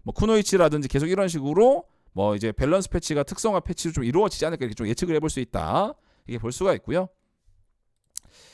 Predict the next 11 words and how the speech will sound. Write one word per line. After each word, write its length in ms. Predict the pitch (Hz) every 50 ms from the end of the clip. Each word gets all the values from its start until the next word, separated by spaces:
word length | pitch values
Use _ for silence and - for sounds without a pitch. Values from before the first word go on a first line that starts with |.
| _ _ _ _ _
자, 140 | - - 87
그래서 300 | - - 170 208 202 208
좀 100 | 175 151
결론을 520 | - - 147 170 233 285 311 311 285 247 190
내드리도록 440 | 165 156 143 143 151 135 139 131
하겠습니다. 520 | 131 123 120 - - 78 80 - - - _ _ _ _ _ _ _ _ _ _ _
현재 500 | - - 185 190 185 180 208 220 220 - -
매구우사의 1000 | 98 95 135 180 196 226 226 208 190 - 175 165 156 147 143 143 139 135 131 123 110
너프 280 | 110 123 - - -
이후의 260 | 170 170 165 156 143 127
방향은, 580 | - 113 107 110 104 110 139 147 110 - -